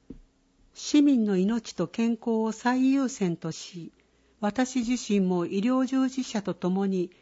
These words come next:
現場にいる思いで医療問題に取り組んでいきます。これまでの議論や現場の医師から伺い、再認識した課題、医師の高齢化、働き方改革、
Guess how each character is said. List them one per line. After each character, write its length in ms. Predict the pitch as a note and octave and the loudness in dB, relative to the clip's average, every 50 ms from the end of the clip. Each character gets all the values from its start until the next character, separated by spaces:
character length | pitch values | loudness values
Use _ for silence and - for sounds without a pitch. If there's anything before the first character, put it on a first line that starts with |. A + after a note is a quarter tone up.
| _ _ _ _ - | _ _ _ _ -6
現 280 | E3+ A3 A#3+ C4 B3+ | -2 0 4 4 4
場 100 | B3 C4+ | 4 4
に 160 | C4+ C4+ C#4 | 4 4 4
い 60 | C#4+ C4+ | 4 4
る 120 | G#3+ F#3 | 2 2
思 300 | E3+ E3+ F3+ G3 G#3+ A3+ | 2 2 0 0 0 0
い 60 | A3+ | -2
で 180 | F#3 F#3 E3+ E3 | -2 -2 -2 0
医 60 | E3+ | -2
療 200 | F3 G#3 A#3 B3+ | 0 0 0 0
問 240 | B3+ B3 C#4 C#4 B3 | 2 2 2 0 0
題 180 | G3 F#3+ F3 E3+ | 0 -2 -2 -2
に 120 | E3 D#3+ | -2 -4
取 240 | - - F#3 F3 G3 | -4 -6 -4 -4 -4
り 40 | G3+ | -2
組 160 | - A#3 A3 | 0 0 0
ん 20 | |
で 100 | G3 F3 | 0 -2
い 80 | D#3 D#3 | -4 -4
き 140 | _ - E3 | _ -6 -6
ま 140 | D3+ D#3 D#3+ | -6 -6 -8
す。 260 | - - - - _ _ _ _ _ _ _ _ _ _ _ _ - - _ _ _ _ _ _ _ _ _ _ | -10 -14 -20 -20 _ _ _ _ _ _ _ _ _ _ _ _ -20 -20 _ _ _ _ _ _ _ _ _ _
こ 120 | - G#3+ | 0 0
れ 140 | G#3+ B3 B3+ | 2 2 2
ま 140 | B3 C4 B3+ | 0 0 0
で 140 | - G3+ | 0 0
の 140 | F3+ F3 E3 | 0 2 0
議 160 | E3 D#3+ A#3+ | 0 0 -2
論 240 | A3 A#3+ A3+ G#3 F#3+ | -2 0 0 0 0
や 240 | F3+ E3 D3+ D#3 D#3+ | 0 0 -2 -6 -8
現 280 | F#3 E3+ G#3+ A#3 B3 B3+ B3 | -8 -4 -4 0 0 0 0
場 140 | A#3+ C4 B3+ | 2 2 2
の 120 | B3 C4 | 2 2
医 60 | C4 | 0
師 140 | B3+ - - | 0 -4 -4
か 120 | - F#3 | -4 -2
ら 140 | E3 E3 E3 | -2 0 -2
伺 440 | D#3+ D3+ - - F#3+ F3+ F#3 F#3 F3 | -4 -4 -4 -4 -2 -2 -2 -4 -4
い、 180 | F3+ F3 E3+ - _ _ _ _ _ _ _ | -4 -6 -6 -8 _ _ _ _ _ _ _
再 320 | - - - B3+ C4+ C#4 | -10 -2 0 2 2 4
認 240 | C4+ C#4 C#4+ C#4 B3+ | 4 4 4 4 4
識 260 | A3+ - - - F#3 | 2 -2 -8 -8 -8
し 80 | F3 - | -8 -6
た 160 | _ F3+ E3 | _ -6 -6
課 180 | - - F3 D#3+ | -2 -4 -4 -2
題、 280 | F3 E3+ E3+ D#3 - _ _ _ _ _ _ _ _ _ _ _ _ _ | -2 -4 -6 -8 -10 _ _ _ _ _ _ _ _ _ _ _ _ _
医 80 | G#3+ G#3+ | -6 -6
師 160 | - - F#3+ | -2 -2 -2
の 120 | E3 D#3 | -2 -2
高 300 | - - - F#3+ F#3+ F#3+ | -6 -4 -2 -2 0 0
齢 160 | F3+ F#3+ F#3 | 0 -2 -4
化、 280 | F#3 - - E3 D3+ - _ _ _ _ _ _ _ | -6 -6 -8 -8 -8 -8 _ _ _ _ _ _ _
働 400 | _ - - - - A#3 A#3+ A#3+ | _ -20 -14 -2 0 0 0 2
き 160 | A#3+ - A3+ | 0 -2 -6
方 300 | - - A3+ A3 - A3+ | -2 -2 -4 -2 -2 -6
改 240 | A3 - - G#3+ G3 | -6 -4 -2 -2 -2
革、 400 | G3 - E3+ - _ - C#3+ C3 | -2 -6 -12 -10 _ -8 -8 -8